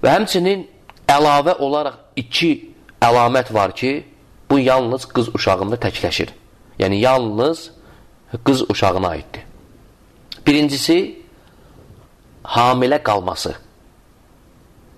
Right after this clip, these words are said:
Yəni, qızın hamiləliyi onun həddi buluq, həddi buluğa çatmasının əlamətidir.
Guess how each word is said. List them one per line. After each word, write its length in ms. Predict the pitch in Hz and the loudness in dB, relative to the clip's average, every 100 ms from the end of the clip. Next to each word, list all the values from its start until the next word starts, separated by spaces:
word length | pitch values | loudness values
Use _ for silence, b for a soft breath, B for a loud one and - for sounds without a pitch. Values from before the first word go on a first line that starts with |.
| - | -2
Yəni, 280 | 90 95 92 B B B - | 0 0 -2 B B B 0
qızın 440 | 110 113 160 117 | 0 2 2 0
hamiləliyi 1040 | - 107 101 101 101 98 98 98 127 151 - B B B - | -4 2 2 2 2 0 0 -2 -2 -4 -12 B B B 2
onun 420 | 110 120 156 123 | 2 4 2 -2
həddi 560 | - 110 101 98 - 107 | -2 0 0 -2 -2 0
buluq, 400 | 107 107 120 131 - - - - - | 2 2 0 -4 -14 -20 -20 -20 -4
həddi 380 | 107 107 101 110 | 0 0 2 2
buluğa 300 | 113 117 135 | 4 2 2
çatmasının 640 | 131 107 - 98 - 120 110 | -2 -4 -4 -4 -2 -2 0
əlamətidir. 640 | 95 87 82 - - 67 | 0 0 -4 -8 -10 -10